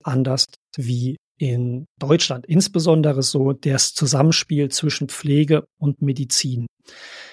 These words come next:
Erzähl mal aus deiner Zeit, wo du in der Schweiz warst, wie du das fachlich empfunden hast. Gibt's Unterschiede? Wo ist man sich ähnlich? Auf was muss man sich einstellen?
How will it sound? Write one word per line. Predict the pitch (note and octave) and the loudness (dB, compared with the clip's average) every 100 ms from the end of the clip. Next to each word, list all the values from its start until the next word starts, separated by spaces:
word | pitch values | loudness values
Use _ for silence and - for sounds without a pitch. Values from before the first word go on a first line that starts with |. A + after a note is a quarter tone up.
| - | -10
Erzähl | - - G3 | -6 2 4
mal | A3 G#3+ | 4 2
aus | F#3+ E3+ | 0 0
deiner | F3+ E3 D#3 | 0 0 0
Zeit, | - D#3 F3+ E3+ | 0 2 2 2
wo | D3 D#3+ | 0 2
du | |
in | F3 D3+ | 2 2
der | C#3 | 0
Schweiz | - D3 C#3 G#3 - F#3+ | -2 -2 0 0 0 0
warst, | F#3 F#3 F#3 - - - - | 2 2 2 -2 -6 -16 -10
wie | C3 B2+ E3 G3 | -4 0 2 2
du | F#3+ | 2
das | D#3+ D#3 C3 - - - | 0 2 0 -2 -6 -14
fachlich | - - F3 F#3 - F#3 - | -10 -2 0 0 2 0 2
empfunden | F#3 D3 - D#3 G3 G3+ G#3+ F#3 | -2 -4 -2 2 2 0 -2 0
hast. | F#3 F#3 - - - _ _ _ - | 0 0 -2 -6 -20 _ _ _ -6
Gibt's | D#3 - | -4 0
Unterschiede? | F#3+ G#3+ G3+ - F3+ F3 F3 F3 _ | 2 4 2 2 0 2 2 0 _
Wo | D3 D3 | -4 0
ist | D#3 | 0
man | - D3 | 0 -2
sich | D3+ - - | -2 -8 0
ähnlich? | G3 G#3 G3 F#3+ - - | 4 4 4 2 0 -6
Auf | D#3 | -2
was | D3 C#3 D3+ | 0 0 2
muss | C#3+ - | 0 0
man | C#3 | 0
sich | D3 - | 0 -2
einstellen? | B2 B2 - - F3 | -2 0 0 -4 -10